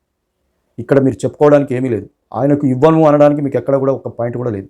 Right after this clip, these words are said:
మునావర్ విషయంలో కానీ, ఇంకే విషయంలో కానీ ఒక్కరే ఇరుక్కొని, ఒక్కళ్ళనే ఇది చేసుకొని, మొన్న జైలుకు కూడా పంపిస్తే కేసీఆర్ గారు,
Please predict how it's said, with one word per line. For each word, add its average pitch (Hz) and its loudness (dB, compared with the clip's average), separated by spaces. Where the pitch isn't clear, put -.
మునావర్ 151 4
విషయంలో 139 -2
కానీ, 120 -4
ఇంకే 131 0
విషయంలో 143 0
కానీ 123 -2
ఒక్కరే 165 2
ఇరుక్కొని, 131 -6
ఒక్కళ్ళనే 160 0
ఇది 120 -6
చేసుకొని, 120 -2
మొన్న 123 -6
జైలుకు 160 4
కూడా 156 2
పంపిస్తే 131 -6
కేసీఆర్ 120 -6
గారు, 110 -6